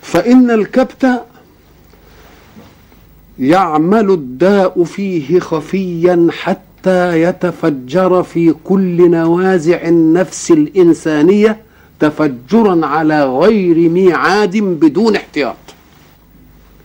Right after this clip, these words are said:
ولكن الانضباط يعترف بالغريزة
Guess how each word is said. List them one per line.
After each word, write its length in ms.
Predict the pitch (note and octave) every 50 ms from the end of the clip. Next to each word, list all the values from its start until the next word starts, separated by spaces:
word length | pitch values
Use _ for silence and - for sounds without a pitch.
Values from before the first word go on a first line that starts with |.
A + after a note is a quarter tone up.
| _ _ _ _ - - - - - - - - - - - - - - -
ولكن 680 | C#3 D#3 F#3 G#3 A3+ G#3+ A3 - - D4 C4+ B3+ A3
الانضباط 1040 | G3 F3+ F3+ G3+ A#3 A#3 G#3+ G#3 F3+ E3+ F3+ E3 D#3+ G#3+ A#3 B3+ B3+ B3+ - - - - - _ _ _ _ _ _ _ _ _ _ _ _ _ _ _ _ _ _ - - - - - - - - - -
يعترف 840 | D3 E3+ G#3 A3 G3+ F#3 E3+ - - A3+ C4+ C4 C4+ B3+ B3+ - A3+
بالغريزة 920 | G#3 E3+ G3 F#3+ F3+ D#3+ E3 E3+ E3 F3+ G3 G3+ G3 F3 C#3 D#3+ C#3 -